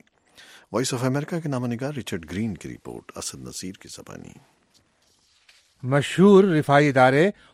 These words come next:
Speaker 2: آکسفیم نے سن دو ہزار گیارہ میں اپنے سینئر امدادی کارکنوں کو اس الزام پر برطرف کر دیا تھا کہ انہوں نے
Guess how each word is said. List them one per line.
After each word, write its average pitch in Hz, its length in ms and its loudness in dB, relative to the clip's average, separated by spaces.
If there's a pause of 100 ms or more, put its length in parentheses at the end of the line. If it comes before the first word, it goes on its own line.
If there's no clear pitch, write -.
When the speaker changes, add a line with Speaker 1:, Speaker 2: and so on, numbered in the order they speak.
Speaker 2:
آکسفیم 151 520 2
نے 156 240 0 (100)
سن 147 240 0
دو 139 160 4
ہزار 139 240 4
گیارہ 131 240 2
میں 160 220 0 (340)
اپنے 156 520 0
سینئر 160 520 2 (140)
امدادی 139 480 2
کارکنوں 151 480 0
کو 190 220 2 (320)
اس 165 320 2
الزام 139 400 0
پر 175 160 0
برطرف 143 440 0
کر 127 140 -2
دیا 131 220 -2
تھا 147 200 0
کہ 170 120 -4
انہوں 151 360 -2
نے 151 220 -2